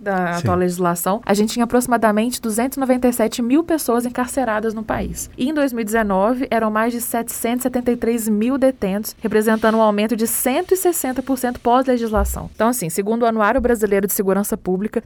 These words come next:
Speaker 1: dois em cada três presos são pessoas negras, igual o senhor citou. A maioria que é encarcerado por esse tipo de crime, que é considerado tráfico, são pessoas negras. Então, esse cenário é um dos motivos que fez com que o debate sobre a política de drogas ganhasse força entre os movimentos sociais.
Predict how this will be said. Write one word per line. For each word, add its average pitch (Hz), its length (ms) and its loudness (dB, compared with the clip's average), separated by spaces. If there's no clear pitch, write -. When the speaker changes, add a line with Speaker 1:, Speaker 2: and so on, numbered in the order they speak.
Speaker 1:
dois 254 340 0
em 262 60 -4
cada 240 260 0
três 254 460 0
presos 226 360 2
são 240 120 -2
pessoas 247 420 0
negras, 196 420 0
igual 175 200 -2
o 190 40 -4
senhor 190 160 -6
citou. 214 380 -6
A 208 80 0
maioria 214 600 4
que - 160 -2
é 220 40 2
encarcerado 185 560 0
por 185 140 -2
esse 185 140 0
tipo 180 160 -6
de 185 100 -2
crime, 196 400 0
que 180 120 -4
é 156 180 -2
considerado 165 440 0
tráfico, 180 560 -2
são 220 200 -4
pessoas 233 320 0
negras. 160 500 -6
Então, 214 160 2
esse 311 220 0
cenário 233 400 2
é - 20 4
um 247 80 2
dos 233 140 -2
motivos 233 480 -2
que 233 100 -2
fez 226 260 0
com 233 80 -6
que 233 120 -2
o - 20 4
debate 208 420 2
sobre 220 140 2
a 208 40 -2
política 190 360 -2
de 190 80 -10
drogas 190 340 0
ganhasse 214 440 0
força 269 580 -2
entre 302 140 0
os 254 80 0
movimentos 254 400 0
sociais. 170 560 -4